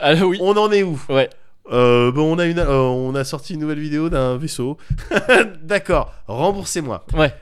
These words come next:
Speaker 2: Et du coup, en deux mille dix-sept, ils ont changé les conditions de manière à,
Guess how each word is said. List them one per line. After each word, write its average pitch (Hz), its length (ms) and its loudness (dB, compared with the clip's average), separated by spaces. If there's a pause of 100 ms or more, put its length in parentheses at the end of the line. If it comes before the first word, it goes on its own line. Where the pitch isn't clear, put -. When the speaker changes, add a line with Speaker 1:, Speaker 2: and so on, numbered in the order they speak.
Speaker 2:
Et 120 140 -4
du 120 120 -4
coup, 180 200 -6
en 156 80 2
deux 135 80 2
mille 131 160 0
dix-sept, 139 380 -4
ils 117 120 -6
ont 113 60 -4
changé 123 280 -2
les 120 80 0
conditions 120 480 -4
de 143 80 -4
manière 120 360 2
à, 107 140 0